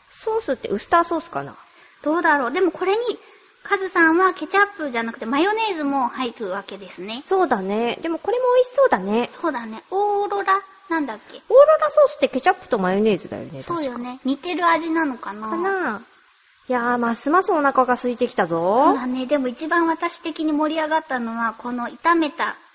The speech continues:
Speaker 2: 何、鉄板？
Speaker 1: うんうんうん。
Speaker 2: スパ。
Speaker 1: あ、このナポリタンは卵焼きを敷いた熱々の鉄板に乗せて出てきます。
Speaker 2: 美味しそう。
Speaker 1: 美味しかった。
Speaker 2: あ、これは食べたことがある。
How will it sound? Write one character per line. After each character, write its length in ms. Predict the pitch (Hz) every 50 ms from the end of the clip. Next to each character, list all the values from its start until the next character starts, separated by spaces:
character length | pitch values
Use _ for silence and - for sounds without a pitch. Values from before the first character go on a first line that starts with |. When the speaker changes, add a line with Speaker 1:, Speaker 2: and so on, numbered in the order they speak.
| _ _ _ -
Speaker 2:
何、 220 | 262 233 233 208 -
鉄 200 | - - 269 - - _ _
板？ 140 | - 330 330
Speaker 1:
う 40 | 339
ん 60 | 381 392 - - -
う 80 | 359 349
ん 340 | 311 311 302 269 262 269 240
う 20 | 185
ん。 60 | -
Speaker 2:
ス 0 | - - - - - _ _ _ _ _ _ _ _ _ _ -
パ。 60 | 262
Speaker 1:
あ、 40 | 254
こ 160 | - 254 233
の 400 | 233 233 226 226 226 226 226 220
ナ 160 | 220 233 254
ポ 160 | 262 - 392
リ 120 | 359 339 285
タ 180 | - 214 185
ン 140 | 180 170 170
は 240 | 175 175 165 151 - -
卵 340 | - 226 233 262 277 294 294
焼 180 | 285 277 277 -
き 60 | 269
を 80 | 262
敷 240 | 254 - - 254 254
い 40 | 233
た 320 | - - 233 220 208 - -
熱 240 | - 202 - - 339
々 200 | 339 - - 330
の 160 | 311 311 -
鉄 180 | - 294 294 - -
板 180 | - 277 269 269
に 160 | 269 269 262
乗 100 | 262 262
せ 140 | - 285 262
て 140 | - 302
出 120 | 294 285 262
て 120 | - 226
き 180 | - - - 165
ま 180 | 165 160 156
す。 100 | - - 269
Speaker 2:
美 160 | 269 277 294
味 100 | 302 302
し 40 | - - - -
そ 600 | - 370 359 359 359 359 359 370 381 381 381 392
う。 40 | 392
Speaker 1:
美 60 | 294
味 120 | 311 - -
し 100 | - 381
か 140 | 349 339 311
っ 80 | - - -
た。 280 | 208 175 135 - - - - - -
Speaker 2:
あ、 40 | - -
こ 100 | 392 392
れ 60 | 403
は 100 | 370 349
食 140 | 349 339 285
べ 40 |
た 100 | 269 233
こ 100 | - 208
と 100 | 202 175 160
が 120 | - 104
あ 40 | -
る。 100 | -